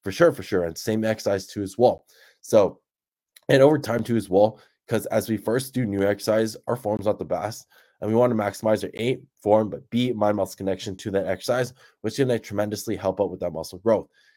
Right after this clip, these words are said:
'Cause every time you guys do new exercise, you guys probably lift a lot less weight. But over the weeks itself, you really ramp up that weight. Once you really get that form nailed down on that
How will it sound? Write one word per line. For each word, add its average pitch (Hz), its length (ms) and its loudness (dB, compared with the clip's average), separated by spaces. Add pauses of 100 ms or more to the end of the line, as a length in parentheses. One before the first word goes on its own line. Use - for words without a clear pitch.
'Cause 107 100 -4
every 135 140 2
time 143 180 0
you 135 80 4
guys 117 80 2
do 107 160 -2
new 101 160 -2
exercise, 110 500 -2 (300)
you 117 80 -2
guys 131 140 0
probably 120 420 -2 (160)
lift 110 340 -2
a - 40 -18
lot 87 280 -8
less 80 300 -14
weight. 113 300 -2
But - 140 -6
over 131 180 2
the 117 100 2
weeks 117 240 -2
itself, 104 380 0
you 95 40 -8
really 101 140 0
ramp 92 240 0
up - 80 -18
that 82 160 -6
weight. 131 320 -2 (260)
Once 113 220 -6
you 117 60 -6
really 117 100 0
get 110 240 0 (140)
that 101 180 -2 (320)
form 101 220 0
nailed 101 220 4
down 98 200 2
on 92 140 -2
that 87 180 -2